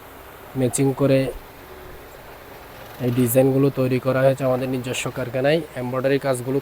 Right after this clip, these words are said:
খুবই নিখুঁত। পছন্দ হলে স্ক্রিনশট নিয়ে রাখতে পারেন। আমরা সারা বাংলাদেশে হোম ডেলিভারি দিয়ে দিব, এক টাকাও অগ্রিম ছাড়া আপনি এই ডিজাইনগুলো আমাদের কাছ থেকে নিতে পারেন। সেম ডিজাইন, সেম মডেল,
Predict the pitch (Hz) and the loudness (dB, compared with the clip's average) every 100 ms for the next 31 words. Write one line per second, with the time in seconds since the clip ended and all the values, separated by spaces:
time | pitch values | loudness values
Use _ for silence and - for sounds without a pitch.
0 | - 139 139 139 131 - 156 - - - | 0 0 2 2 2 0 0 0 -12 -18
1 | - - - - - - - - - - | -20 -20 -20 -20 -20 -20 -20 -20 -20 -20
2 | - - - - - 127 - 135 135 135 | -20 -20 -20 -20 -6 -4 0 2 4 4
3 | 135 - - 127 - 131 135 135 - 135 | 2 0 0 0 0 2 4 2 2 2
4 | 139 131 127 131 - 135 135 135 135 135 | 4 4 4 2 2 2 4 6 4 4
5 | 131 135 135 135 139 131 127 131 127 120 | 2 0 2 2 2 4 4 4 2 2
6 | 113 107 - - 135 - 135 - 139 127 | 0 -4 -8 -8 -8 -2 0 4 2 4
7 | 135 135 123 139 151 175 131 - - - | 2 2 2 2 4 2 0 -8 -16 -2
8 | 131 143 160 - 135 127 127 139 139 143 | 4 4 2 0 0 0 0 2 2 4
9 | 143 131 135 139 - 143 139 135 123 123 | 4 2 0 -2 -2 0 2 2 0 2
10 | 139 185 185 - - - - - - - | 2 2 -2 -16 -18 -18 -18 -16 -16 -4
11 | - 143 143 147 139 135 127 143 143 135 | 2 8 10 10 8 6 6 6 6 4
12 | - 135 139 135 135 139 147 | 2 4 4 4 4 4 4